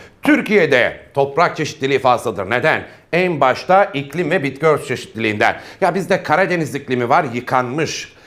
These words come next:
Orman toprağı var, asidik. Akdeniz iklimi var, terra rosa, terra rosa var. Karasal iklim var, tuzlu ve kireçli step toprakları var. Yine ana kaya. Ana kaya ilk, e, çözündüğünde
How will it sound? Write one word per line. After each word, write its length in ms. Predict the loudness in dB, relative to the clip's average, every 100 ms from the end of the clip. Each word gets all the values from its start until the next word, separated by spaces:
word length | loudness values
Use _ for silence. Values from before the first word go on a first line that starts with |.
| -20 _
Orman 460 | 0 2 2 0
toprağı 380 | 0 -2 2 2
var, 100 | 2
asidik. 420 | 0 -2 -4 -4 0
Akdeniz 520 | 0 0 0 -4 -2
iklimi 360 | -6 -4 -2 2
var, 220 | 2 2
terra 320 | 0 0 2
rosa, 340 | 0 0 -2 -2
terra 380 | 0 2 2 2
rosa 320 | 0 0 2
var. 220 | 2 0 -8 -20 -20 _ _
Karasal 440 | 0 2 2 2 -2
iklim 320 | -2 -4 2
var, 180 | 2 2 -4
tuzlu 300 | -10 -6 0
ve 120 | 0
kireçli 400 | 0 0 0 -2
step 400 | -8 -4 0 0
toprakları 580 | 0 0 0 0 0 0
var. 100 | 0
Yine 200 | 0 0
ana 280 | 2 2 2
kaya. 260 | 2 0 -2 -8 _ _ _ -20 -20 _
Ana 240 | 0 2 4
kaya 240 | 4 4
ilk, 340 | 0 -6 -8
e, 340 | -2 0 0 0
çözündüğünde 880 | 0 0 0 0 0 4 2 2